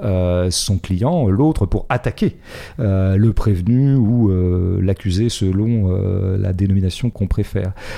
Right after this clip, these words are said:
Donc, ce qui est intéressant dans ce procès, c'est que justement, non seulement elle centre beaucoup son film sur le procès, mais au sein même du procès lui-même, elle trie beaucoup par rapport à tout ce qu'on pourrait avoir dans le tout venant du procès.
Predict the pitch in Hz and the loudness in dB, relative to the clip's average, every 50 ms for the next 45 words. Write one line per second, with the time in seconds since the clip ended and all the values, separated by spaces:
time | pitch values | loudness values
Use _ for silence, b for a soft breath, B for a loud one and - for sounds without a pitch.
0 | B - 104 101 101 - - - - 113 110 - 135 127 127 - - 156 131 110 | B -4 -4 -4 -4 -6 -6 -4 -4 -4 -2 -2 -2 -4 -2 -2 -4 -2 -2 -2
1 | - - - - 107 - 185 165 - - 101 95 104 - - 113 120 156 156 120 | -4 -4 -6 -6 -4 -4 -4 -4 -2 -4 -4 -4 -4 -4 -2 -2 0 0 0 2
2 | 107 123 165 160 - - 147 143 139 135 143 143 147 139 120 B B B B B | 2 2 0 0 0 -2 -2 0 0 0 0 0 0 -2 -2 B B B B B
3 | B B B - - 104 95 90 - - - - 190 175 165 - 143 120 117 135 | B B B -6 -4 -2 -2 -2 -2 -4 -2 0 0 0 0 0 -2 -2 -2 -4
4 | - 139 123 - - 107 - - 117 107 - - 98 92 85 - - 98 95 - | -6 -6 -2 -2 -2 -2 -2 -2 -2 -2 0 0 -2 0 0 0 -2 -2 -2 -2
5 | - 156 170 170 B B B - 104 120 120 - 202 226 - - - 175 151 147 | -2 -2 -2 -4 B B B -2 -2 0 2 2 2 2 0 0 0 -2 0 0
6 | 147 147 139 127 104 101 107 - - - 107 104 - - 117 107 98 95 - - | 0 0 0 0 0 0 -2 -2 -2 -2 -2 -2 -2 -2 -2 -2 -4 -4 -8 -10
7 | - 87 90 196 196 233 285 285 110 90 82 - - 104 95 87 - - - - | -6 -2 0 2 2 2 2 0 0 -2 -4 -4 -2 -2 -2 -4 -6 -6 -6 -4
8 | - - 269 254 123 113 110 - - 110 104 - 101 87 90 - - 92 87 - | 0 2 2 2 2 0 -2 -2 -4 -4 -2 -2 -2 -2 -2 -2 -2 -2 -2 -2
9 | - - - - - - 113 - 107 104 98 95 95 92 92 95 98 95 95 90 | -2 -4 -4 -4 -4 -4 -2 -2 0 0 0 0 0 0 0 0 0 0 0 0
10 | 90 90 87 - - 90 87 90 87 85 82 82 - - 87 - - - | -2 -2 -2 -4 -4 -2 -2 -2 -2 -2 -2 -4 -4 -6 -8 -8 -8 -10